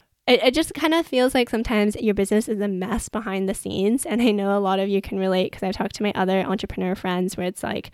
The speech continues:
you know, on the surface, everything looks great. But when you dig into things, there's always, like, little fires, emergencies, things everywhere. And you never get to a place where your business is a well-oiled,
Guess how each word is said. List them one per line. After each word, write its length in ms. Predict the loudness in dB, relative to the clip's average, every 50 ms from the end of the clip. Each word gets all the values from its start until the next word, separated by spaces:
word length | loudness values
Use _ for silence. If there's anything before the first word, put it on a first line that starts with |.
| _ _
you 80 | -6 -4
know, 80 | -2 2
on 80 | 2
the 100 | 2 2
surface, 520 | 2 2 0 0 2 4 4 4 4 2 0
everything 380 | 0 0 0 0 0 0 0
looks 200 | 0 -2 -4 -6 -10 -6
great. 560 | -4 -2 0 2 2 4 4 4 4 2 0 -14 _ _
But 160 | 0 2 4
when 180 | 4 6 6 6
you 140 | 6 6 6
dig 240 | 6 6 4 6 6
into 260 | 4 4 4 2 0
things, 380 | 2 2 2 4 4 2 4
there's 200 | 4 2 2 0 _ _ 4
always, 480 | 6 8 8 8 8 8 8 6 6
like, 160 | 4 0 0 0
little 420 | 0 0 2 2 4 4 2 2
fires, 640 | 0 0 0 0 2 2 2 2 4 4 2 2
emergencies, 880 | 0 0 0 2 2 2 4 4 2 2 2 2 2 4 4 4 2 2
things 260 | 0 0 0 0 2
everywhere. 580 | 2 2 2 2 2 4 4 2 2 2 0 0
And 320 | -2 -2 0 0 0 -2 -4 -12 _ _ 0
you 140 | 2 4
never 400 | 4 6 6 6 6 8 6 6
get 160 | 6 4 2 2
to 140 | 2 0
a 40 | 0
place 380 | 0 0 -2 0 0 0 0 0
where 100 | 0 0
your 200 | 2 2 2 2
business 500 | 2 0 0 0 0 0 0 0 0 -2 -2
is 160 | -2 -2 -2 0
a 260 | -2 0 0 0 0 0
well-oiled, 1200 | 2 2 2 4 4 6 6 6 6 4 4 4 2 4 4 4 4 4 4 4 2 2 0